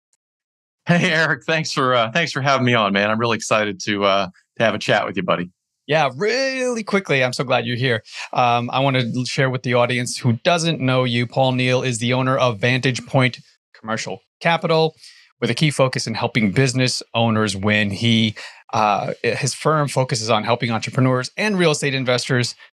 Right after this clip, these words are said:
Speaker 2: win by funding their growth and their dreams in non-traditional ways. And we're gonna get into those non-traditional ways right here, right now. But first,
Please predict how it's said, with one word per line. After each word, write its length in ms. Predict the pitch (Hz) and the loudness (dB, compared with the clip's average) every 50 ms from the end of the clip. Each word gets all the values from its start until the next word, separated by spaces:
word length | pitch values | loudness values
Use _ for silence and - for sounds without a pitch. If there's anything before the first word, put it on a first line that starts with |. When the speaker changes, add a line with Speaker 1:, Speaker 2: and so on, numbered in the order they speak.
| _ - | _ -20
Speaker 2:
win 520 | 107 104 120 131 127 113 107 107 131 135 - _ _ _ _ _ | -10 -2 0 2 2 2 0 0 -2 -2 -4 _ _ _ _ _
by 240 | 110 107 107 107 107 | -2 0 0 0 0
funding 480 | - - - 120 123 127 139 143 143 | -2 -2 -2 0 0 0 0 0 0
their 180 | 120 117 120 117 | 2 0 0 0
growth 420 | 98 95 104 104 110 113 113 - - - | -2 -2 -2 0 0 0 -2 -4 -4 -2
and 200 | 147 165 175 170 | 0 2 4 4
their 120 | 156 151 | 2 2
dreams 540 | 139 113 - 117 113 113 113 113 113 - - _ _ _ _ _ _ | 0 -2 -2 0 2 2 2 0 -2 -4 -6 _ _ _ _ _ _
in 140 | - 120 107 | -8 -2 0
non-traditional 680 | 113 113 110 107 - - 101 107 101 - - - 101 98 | 2 2 2 0 -2 -2 -2 -2 -2 -2 -2 -4 -4 -2
ways. 240 | 101 98 101 101 - | -2 -2 -4 -4 -4
And 80 | 101 | -2
we're 80 | 101 127 | 0 0
gonna 140 | 147 156 160 | 0 0 0
get 160 | 147 175 180 | -2 -2 -2
into 220 | 190 196 180 - 175 | 0 -2 -2 -2 0
those 200 | 156 156 143 135 | 0 0 0 0
non-traditional 640 | 151 147 139 135 - 131 135 139 - - 143 127 123 | 0 -2 -2 -2 -4 -4 -4 -4 -2 -2 -2 0 2
ways 260 | 123 120 120 113 113 | 2 0 0 0 -2
right 260 | 120 127 127 131 120 | -2 -2 -2 0 0
here, 240 | 110 123 120 120 117 | 0 0 0 0 0
right 240 | 120 120 123 117 101 | 0 0 0 0 2
now. 600 | 110 123 135 143 143 127 110 104 104 110 123 117 - - - - - _ _ _ _ _ _ _ _ - | 2 2 2 2 2 0 2 2 2 2 0 0 -2 -8 -18 -18 -20 _ _ _ _ _ _ _ _ -4
But 140 | 120 - - | -4 -4 -2
first, 560 | - - 151 135 - - - - - - - | 0 0 0 0 0 -2 -6 -8 -8 -12 -14